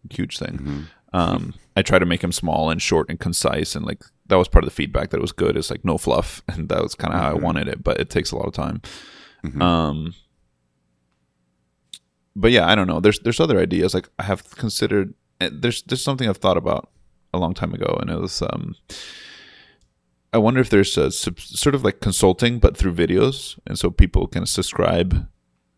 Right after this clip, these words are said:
Speaker 1: on a, you know, monthly basis and, um, just ask me questions, and I'll make a video of it. And this kinda came from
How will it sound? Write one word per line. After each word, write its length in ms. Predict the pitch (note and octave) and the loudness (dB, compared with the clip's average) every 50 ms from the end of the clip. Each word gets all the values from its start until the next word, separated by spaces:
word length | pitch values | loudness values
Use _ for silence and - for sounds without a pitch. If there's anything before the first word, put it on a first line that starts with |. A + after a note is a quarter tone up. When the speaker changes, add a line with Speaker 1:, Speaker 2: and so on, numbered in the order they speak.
| _ _ _ _ _ _ - | _ _ _ _ _ _ -2
Speaker 1:
on 160 | - F2+ E2+ E2+ | 0 0 0 0
a, 240 | E2 D#2 - - - - | 0 -2 -4 -6 -6 -4
you 140 | - F#2 D#2+ | -2 -2 0
know, 80 | D#2+ | 0
monthly 420 | - F#2 F2+ F2 E2+ F#2 - - F#2 | -2 -2 0 0 -2 -2 -2 -4 -2
basis 640 | - - - D#2+ - - F#2+ F#2+ - - - - _ _ _ | 0 -2 -2 -2 0 0 0 0 -2 -4 -12 -14 _ _ _
and, 340 | - E2+ E2+ E2+ F2 E2+ E2 | -2 -2 0 0 0 0 0
um, 380 | - G1+ - - - - - - _ _ _ _ - | 0 0 0 -2 -4 -6 -10 -14 _ _ _ _ -6
just 300 | - G2 - - - - _ _ _ _ _ _ _ _ _ _ _ - | -4 -4 -4 -4 -8 -10 _ _ _ _ _ _ _ _ _ _ _ -4
ask 200 | E2+ E2+ - - | -2 -2 -2 -2
me 60 | F2+ F#2 | -4 -2
questions, 400 | - - - - - - G#2 - | 2 2 2 2 2 -2 -4 -4
and 80 | F2+ E2+ | -4 -4
I'll 60 | F2 | -2
make 200 | F2+ E2+ D#2+ - | -4 -4 -2 -2
a 40 | F2 | -2
video 300 | F2+ F2+ F2 E2+ E2+ - | 0 0 0 0 0 -2
of 60 | - | -2
it. 180 | F2+ F2+ - _ - | -4 -6 -8 _ -8
And 180 | E2+ F#2+ F#2+ F#2+ | -6 -4 0 0
this 120 | G#2 - | 0 0
kinda 220 | - A2 G2 F2 | 0 -2 -4 -4
came 220 | - - F#2 F2 F2 | -4 -4 -4 -4 -4
from 240 | - D#2+ D#2 D2+ | -6 -6 -8 -8